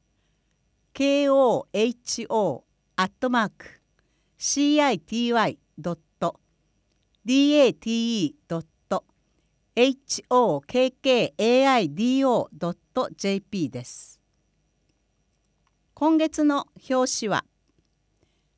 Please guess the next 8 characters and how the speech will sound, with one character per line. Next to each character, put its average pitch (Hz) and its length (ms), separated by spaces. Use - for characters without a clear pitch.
十 277 240
一 285 300
月 254 440
五 - 280
日 214 120
木 208 320
曜 240 240
日、 113 220